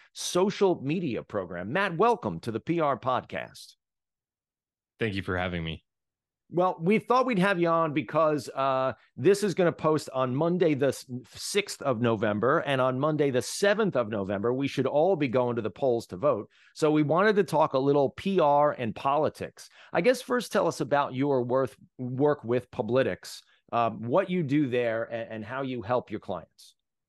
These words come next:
Speaker 2: Sure, a-, absolutely. So we are a full service, uh, public affairs, public relations, and, uh, political consulting firm. Um, so,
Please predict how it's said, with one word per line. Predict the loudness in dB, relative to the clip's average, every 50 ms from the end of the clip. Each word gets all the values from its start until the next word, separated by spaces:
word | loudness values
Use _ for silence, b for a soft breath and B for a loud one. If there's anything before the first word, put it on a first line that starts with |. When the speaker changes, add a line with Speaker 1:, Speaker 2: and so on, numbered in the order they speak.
| _ _ _ _ _ _ _ _ _ _
Speaker 2:
Sure, | -2 0 0 0
a-, | 0 0 -2 -4 -2
absolutely. | -4 -4 -6 -4 -6 -6 -4 -4 -4 -6 -6 -6
So | -4 -2 -2
we | -2 -2 -4 -4 -4 -4 -4 -4
are | -2 -2 0 0 0 0 -2 -4
a | -4 -6 -6 -6 -8 -10
full | -12 -10 -6 -4 -4 -2
service, | -4 -4 -4 -2 -2 -2 -2 -2 -2 -2 -4 -6 -6 -6 -4
uh, | -4 -2 -2 -4 -4
public | -6 -6 -4 -4 -4 -4
affairs, | -4 -2 0 0 2 2 0 -2 -2
public | -4 -4 -4 -4 -4 -4
relations, | -4 -4 -2 -2 -4 -4 -6 -6 -6 -6 -6 -8 -8 -8
and, | -6 -6 -4 -4 -4 -6 -6 -4
uh, | -4 -4 -4 -4 -6
political | -4 -4 -4 -4 -4 -6 -6 -8
consulting | -6 -8 -8 -6 -4 -6 -6 -6 -6 -8 -8 -8
firm. | -6 -6 -4 -4 -4 -4 -6 -8 -10 -12 _
Um, | -10 -8 -6 -6 -6 -8 -8 -10 -12 -14 _ _ _ _ _
so, | -6 -2 -2 0 0 0 -2 -6